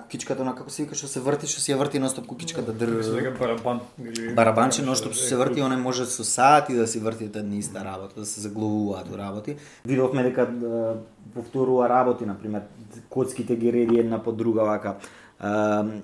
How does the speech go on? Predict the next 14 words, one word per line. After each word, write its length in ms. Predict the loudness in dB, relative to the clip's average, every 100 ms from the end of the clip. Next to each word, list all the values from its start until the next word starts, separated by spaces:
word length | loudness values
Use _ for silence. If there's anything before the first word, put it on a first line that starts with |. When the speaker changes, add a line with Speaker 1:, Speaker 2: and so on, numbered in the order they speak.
| -14 -18 -12
Speaker 1:
у 180 | -2 2
ред, 360 | 4 4 2 -6
например, 460 | -8 -6 -2 -2 -2 -8 -14
една 240 | -8 -6 -6
по 160 | 0
линија, 540 | 2 4 4 4 2 -2 -10 -20 -20 -10
ам, 340 | -6 -6 -6 -8
се 220 | -2 2
редат 280 | 4 4 0
работите. 640 | -2 0 -2 -2 -4 -4 -6 -20 -20 -8
А, 300 | -2 0 0
не 160 | 0
знам, 500 | 0 0 0 2 0 -4
ам, 380 | -6 -4 -4